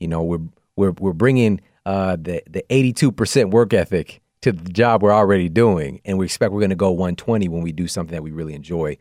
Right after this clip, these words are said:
When it's a, it's a, it's a habit, it's a way of being. You know, how you do anything is how you do everything.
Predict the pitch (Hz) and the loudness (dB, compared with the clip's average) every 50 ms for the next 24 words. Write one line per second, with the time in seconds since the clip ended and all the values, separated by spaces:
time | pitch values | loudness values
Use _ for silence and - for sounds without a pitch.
0 | _ _ _ _ _ _ - 104 107 107 98 - - 95 90 - - 101 - - | _ _ _ _ _ _ -2 0 0 0 0 0 0 -2 -2 -2 -6 -8 -6 -4
1 | 104 87 82 - - - - 90 - - - 131 127 104 - 80 - _ _ - | -4 -4 -4 -6 -8 -10 -8 -8 -8 -4 -2 0 0 0 -2 -6 -12 _ _ -12
2 | 104 - 110 92 98 113 120 104 87 78 76 73 113 123 101 - - - - _ | -4 0 0 2 2 2 2 2 0 0 -2 -2 0 0 0 -2 -4 -10 -18 _
3 | _ _ _ _ _ _ _ - 92 92 92 92 87 107 120 113 104 101 90 87 | _ _ _ _ _ _ _ -4 -2 0 0 0 2 2 2 2 2 2 2 2
4 | 90 120 131 131 127 120 110 - - 143 151 156 147 120 - 120 113 107 104 95 | 2 4 4 4 4 2 0 -2 0 2 2 4 2 2 0 0 2 2 2 0
5 | - - 101 95 92 90 82 90 85 - 92 98 85 85 78 - - 71 - - | 0 0 0 0 0 0 0 -2 -2 -2 -2 -2 -2 -2 -6 -8 -10 -12 -14 -14
6 | - | -20